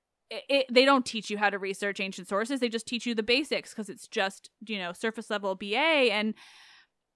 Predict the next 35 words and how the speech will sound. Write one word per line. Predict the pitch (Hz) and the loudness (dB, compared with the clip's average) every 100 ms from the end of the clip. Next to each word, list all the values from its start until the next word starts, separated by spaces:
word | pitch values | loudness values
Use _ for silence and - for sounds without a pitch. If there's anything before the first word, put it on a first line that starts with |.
| _ _ _ _ _ _ - | _ _ _ _ _ _ -4
yeah, | 240 214 190 | 2 4 6
I | 233 | 4
really, | 262 294 294 277 | 8 8 8 6
like, | 247 - | 4 4
I | 240 | 4
look | 247 262 | 4 6
back | 240 233 247 | 8 6 4
and | |
it's | 220 - | -4 0
really | 233 247 254 | 4 4 4
entertaining. | 220 226 208 208 208 233 269 | 0 -2 -2 -4 -2 0 2
So, | 262 226 220 208 | 4 4 4 0
so | - 254 | 4 6
a | |
really | 240 277 339 | 8 8 8
good | 269 247 | 6 4
<laughs> | |
example | 240 269 233 262 | 4 0 4 4
is | 262 | 6
I | 262 | 4
used | 240 254 - | 4 0 -2
to, | 311 285 254 - | 0 0 0 -6
uh, | - _ _ - | -14 _ _ -12
use | 220 247 240 | -4 -2 0
this | 226 220 | 0 0
book | 196 196 - - | 2 0 -2 -2
called | 226 214 | 0 0
Greek | 208 226 247 | 0 -2 0
Myths. | 190 156 - - - | -2 -4 -6 -8 -4
Um, | 196 | -2
it's | 196 | -4
by | - 208 | -2 -2
Robin | 214 208 240 220 | 2 2 2 0
Waterfield. | 175 180 - 131 123 175 269 - - - _ - | 0 -2 -4 -6 -2 -2 -4 -8 -20 -20 _ 0
And, | 262 269 262 254 254 | 4 6 4 2 0